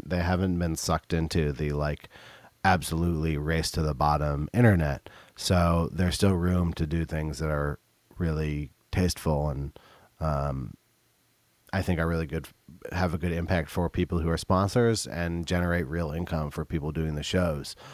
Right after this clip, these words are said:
So I was very conscious in doing Stoner that I did not wanna do, like, a daily updating, like, news cycle blog kind of thing. I wanna do something that works at a slower pace, and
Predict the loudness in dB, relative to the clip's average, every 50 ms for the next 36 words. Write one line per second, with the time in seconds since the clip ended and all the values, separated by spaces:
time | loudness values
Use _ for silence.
0 | -20 -20 -12 -6 -2 0 0 2 0 0 -2 -6 -14 -20 -20 -20 -20 _ _ _
1 | -2 2 2 2 2 2 2 2 2 2 2 2 4 6 6 6 6 4 0 2
2 | 2 2 2 4 2 2 0 0 2 2 2 2 2 2 2 2 0 0 0 0
3 | 0 2 2 2 2 2 0 0 0 -2 -4 -2 -2 -2 0 0 0 0 -2 -2
4 | -2 -2 -4 -4 -6 -6 -2 0 2 2 2 2 2 2 0 0 0 0 -2 -2
5 | -2 -2 -2 0 0 0 0 0 0 0 -2 -2 -2 -2 -2 -2 -4 -4 -8 -12
6 | -16 -16 _ -8 -6 -2 0 0 2 2 0 0 -2 -2 0 0 0 -2 -2 -4
7 | -2 0 2 4 4 4 2 0 -4 -8 -8 -6 -6 -6 -8 -8 -8 -8 -6 -8
8 | -10 -10 -8 -6 -4 -2 -2 0 -2 -2 -2 -2 -2 -2 -2 -4 -2 -2 -2 -2
9 | -2 -4 -4 -6 -8 -6 -6 -6 -6 -4 -4 -4 -4 -4 -6 -4 -4 -2 -2 -4
10 | -4 -4 -4 -4 -2 -4 -4 -2 -2 -4 -4 -4